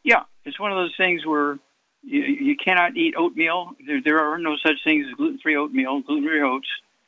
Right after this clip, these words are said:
okay? Uh, and so you gotta stay away from all that stuff so you can absorb these nutrients, and you'll come around. So, but you gotta really, really be careful about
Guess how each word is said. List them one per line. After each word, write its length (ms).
okay? 440
Uh, 360
and 200
so 260
you 180
gotta 180
stay 140
away 140
from 140
all 160
that 220
stuff 200
so 120
you 60
can 80
absorb 300
these 180
nutrients, 500
and 260
you'll 140
come 220
around. 480
So, 280
but 220
you 160
gotta 200
really, 280
really 280
be 160
careful 340
about 320